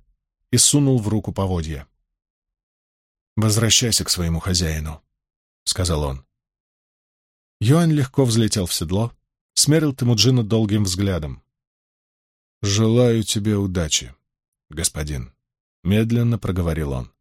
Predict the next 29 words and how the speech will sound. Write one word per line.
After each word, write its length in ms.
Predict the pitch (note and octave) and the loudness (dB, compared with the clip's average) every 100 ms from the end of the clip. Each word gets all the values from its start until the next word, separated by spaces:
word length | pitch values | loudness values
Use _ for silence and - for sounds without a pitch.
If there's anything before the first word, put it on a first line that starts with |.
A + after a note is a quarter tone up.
| _ _ _ _ _ _ _ _ _ - | _ _ _ _ _ _ _ _ _ 2
Темуджин 380 | B2+ D3 F3+ F3+ | 4 4 4 2
хлопнул 460 | - F3 - D#3+ | 2 2 2 0
лошадь 340 | D3+ D#3 - - | 2 2 0 -2
по 100 | B2 | -2
крупу, 440 | D3+ D3 C#3+ B2+ _ _ _ | 0 0 -2 -10 _ _ _
и 60 | A#2+ | 0
Юань 400 | A2 C#3 F#3 F#3+ | 4 4 4 0
порысил 460 | D3 C3 - B2+ G#2 | 2 2 2 0 -2
прочь, 460 | - B2+ - - _ | -2 0 -2 -4 _
не 120 | A#2 | 0
оглядываясь. 800 | A#2 G2 E2+ D2 C#2 C2 - - _ _ _ _ _ _ _ _ _ _ _ | 2 2 -2 -2 -6 -4 -4 -4 _ _ _ _ _ _ _ _ _ _ _
Хасар 320 | A#2+ - B2 | 0 2 2
подошёл 400 | - A2+ - A2 | 0 0 0 0
к 60 | G2 | 0
братьям, 480 | A#2 C#3 C3+ B2 - _ _ - | 0 0 -2 -4 -6 _ _ 0
вместе 480 | A2 D#3+ F3+ - | 4 6 4 2
с 100 | E3 C#3+ | 2 4
ними 180 | C3+ | 4
глядя 300 | A#2+ A2+ G#2 | 4 4 2
вслед 340 | G2 - A2+ A2+ | 0 0 0 2
уезжающему 640 | G#2 F#2 F#2 F2+ - F#2 | 2 2 0 2 0 0
воину. 460 | E2 F2+ D#2+ C#2+ C2 _ _ _ _ _ _ _ _ _ | 0 -2 -2 -4 -10 _ _ _ _ _ _ _ _ _
"Как 200 | - B2+ | 0 0
понимаю, 600 | C3 C3 C#3 F#3+ G#3+ G#3 E3 - _ | 2 4 4 4 4 2 0 -10 _
теперь 440 | - A#2 E3+ G#3+ | 0 4 6 4
левым 380 | G3 F3+ F#3 F#3+ | 4 2 4 2
крылом 440 | - D#3+ D3 E3 | 4 4 4 2
командую 640 | E3 D3 C#3 C#3+ C3+ C#3 C3+ | 2 2 4 4 4 6 6
я", — 260 | D3+ F#3+ | 4 2